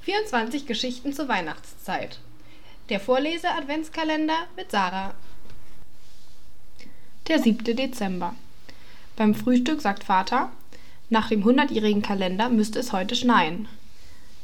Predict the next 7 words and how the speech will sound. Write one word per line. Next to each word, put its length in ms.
"So? 480
Was 120
stand 240
denn 140
drin?" 480
fragt 240
Mutter. 300